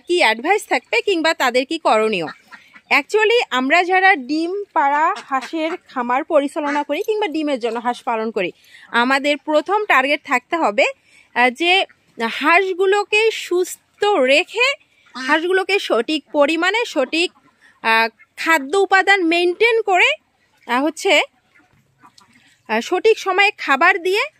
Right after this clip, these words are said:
হাঁস থেকে কাঙ্ক্ষিত ফলাফল পাওয়া। কিন্তু হাঁস যদি অসুস্থ হয়, সেই অসুস্থ হাঁস থেকে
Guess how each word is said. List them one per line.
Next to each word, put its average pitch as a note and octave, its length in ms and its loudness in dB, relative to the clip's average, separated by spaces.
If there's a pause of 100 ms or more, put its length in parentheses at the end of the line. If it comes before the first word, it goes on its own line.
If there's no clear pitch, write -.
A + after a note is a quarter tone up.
(200)
হাঁস C#4 280 -2
থেকে - 300 -2
কাঙ্ক্ষিত D#4+ 460 -2 (180)
ফলাফল B3+ 500 0 (840)
পাওয়া। D#3+ 280 2
কিন্তু A4+ 720 -2 (540)
হাঁস F#4 580 0
যদি D4+ 440 -2
অসুস্থ C4 540 -2
হয়, A3+ 420 0 (680)
সেই F#4+ 400 0
অসুস্থ D4 640 2 (180)
হাঁস C#4 400 0
থেকে G#3+ 320 -2